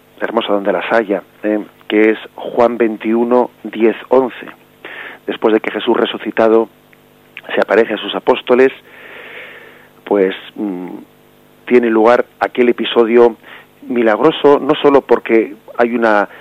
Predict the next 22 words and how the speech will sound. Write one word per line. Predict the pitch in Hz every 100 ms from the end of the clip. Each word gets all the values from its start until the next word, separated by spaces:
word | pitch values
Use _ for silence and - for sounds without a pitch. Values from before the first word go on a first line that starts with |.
| - _ -
pesca | - - 120
milagrosa, | 110 104 98 143 156 - -
sino | 113 110
también | 104 104 120 131
porque | 123 - 117 -
se | 117
produce | - 120 127 - 127
el |
milagro | 113 123 123 123
de | 120
que | 117 113
las | 101
redes | - 127 120 110
no | 107
se | 104
rompan. | - 104 92 90 - _ _ - - - - - - -
Díceles | 156 - 143 120
Jesús, | 110 - 98 - - -
Juan | - 120 113
veintiuno, | 98 90 127 131 139 _
diez, | 101 101 -
once: | 85 -